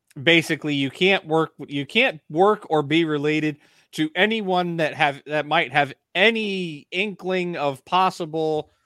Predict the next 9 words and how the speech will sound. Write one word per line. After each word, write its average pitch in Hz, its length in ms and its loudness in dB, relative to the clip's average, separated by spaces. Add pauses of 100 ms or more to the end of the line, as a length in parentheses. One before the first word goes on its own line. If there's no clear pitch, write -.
(320)
prior 185 540 2
knowledge 165 680 -2
to 156 120 -8
what 143 300 -4
could 147 160 -4
happen 143 360 -4
on 123 200 -6
the 113 60 -14
show. - 280 -12